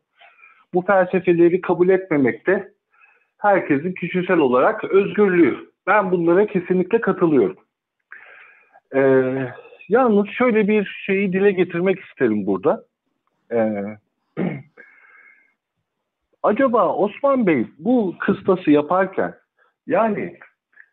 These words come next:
kendisi, e, örneğin Kur'an-ı Kerim'i ve İslam dinini bu konuda daha başarılı bulduğunu söylerken ne tür bir kıstas yapıyor?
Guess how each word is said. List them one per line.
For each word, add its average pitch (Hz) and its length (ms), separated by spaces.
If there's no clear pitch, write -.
kendisi, 180 760
e, 110 320
örneğin 208 500
Kur'an-ı 214 480
Kerim'i 175 480
ve 139 160
İslam 190 500
dinini 120 480
bu 226 180
konuda 160 420
daha 190 280
başarılı 165 500
bulduğunu 165 360
söylerken 190 640
ne 220 240
tür 180 200
bir 226 120
kıstas 208 520
yapıyor? 127 400